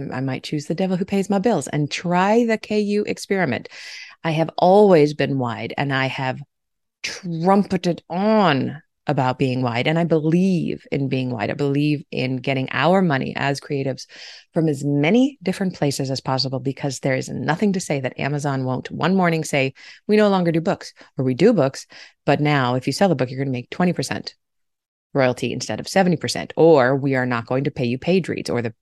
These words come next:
price we're paying, the, the money we're paying you for page reads is going to go down." They're in total control of that. And I never, ever wanna put all my eggs in one basket. But I am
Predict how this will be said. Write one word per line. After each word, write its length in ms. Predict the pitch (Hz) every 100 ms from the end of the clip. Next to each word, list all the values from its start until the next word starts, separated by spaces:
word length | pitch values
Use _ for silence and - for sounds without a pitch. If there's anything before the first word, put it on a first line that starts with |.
| -
price 340 | 156 170 165
we're 80 | 147
paying, 320 | 147 127 117 135
the, 480 | 120 - - - -
the 80 | 127
money 160 | 151 151
we're 80 |
paying 220 | 147 127 127
you 60 |
for 140 | 113 123
page 240 | 127 123
reads 200 | 131 139
is 100 | 135
going 160 | - 104
to 60 |
go 60 | 147
down." 260 | 185 156 117 - - - -
They're 100 | 139
in 240 | 135 139
total 540 | - - 175 160 156
control 420 | 147 147 131 123 123
of 140 | 110
that. 260 | 110 98 -
And 160 | 120
I 140 | 117 113 - _
never, 480 | 160 139 131 123 120
ever 140 | 123
wanna 200 | 117 120
put 200 | 110 - -
all 140 | 110
my 100 | 120
eggs 300 | - 113 -
in 100 | 123
one 120 | 120
basket. 360 | 135 175 - - - - - - - _ 139
But 140 | 139
I 40 |
am 680 | 135 135 143 196 220 240 247